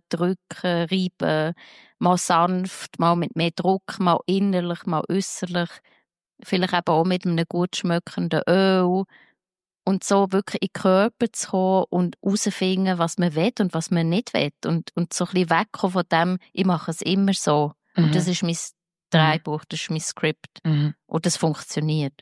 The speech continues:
Speaker 2: Ja, auch hier vielleicht noch den Verweis auf Toys. Da könnte es interessant sein, mal ein bisschen zu stöbern. Ähm, nicht nur Menschen mit Vulva, Vagina haben gern Sex mit Toys, sondern genauso auch Menschen mit Penis. Da gibt es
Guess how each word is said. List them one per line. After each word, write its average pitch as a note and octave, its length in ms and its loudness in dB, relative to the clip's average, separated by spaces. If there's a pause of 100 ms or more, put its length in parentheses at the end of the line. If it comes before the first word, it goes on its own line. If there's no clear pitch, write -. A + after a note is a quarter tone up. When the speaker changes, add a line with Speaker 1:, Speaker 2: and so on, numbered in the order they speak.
(420)
Speaker 2:
Ja, E3 340 4
auch E3+ 140 2
hier F#3+ 320 0
vielleicht E3 400 0
noch D#3 120 2
den D#3 160 2
Verweis D3+ 440 2
auf - 180 -2 (120)
Toys. F3+ 600 0
Da E3 120 2
könnte D#3+ 300 0
es D#3 100 -4
interessant D#3 580 -2
sein, D#3+ 200 2
mal D#3 140 2
ein D#3 120 0
bisschen E3 360 0
zu - 160 -6
stöbern. E3 720 0
Ähm, D3 380 -2 (560)
nicht F#3 160 2
nur F3 100 4
Menschen D#3+ 340 0
mit D#3 180 -2
Vulva, D3+ 380 2
Vagina E3+ 600 2
haben E3+ 260 0
gern E3 460 -2
Sex - 640 -4
mit E3 300 0
Toys, E3+ 400 0 (400)
sondern D3 440 0
genauso C#3+ 400 -2
auch - 140 -8
Menschen C3 380 -4
mit C3 160 -10
Penis. D3+ 420 -2
Da D#3 120 -2
gibt D#3+ 260 -6
es - 260 -2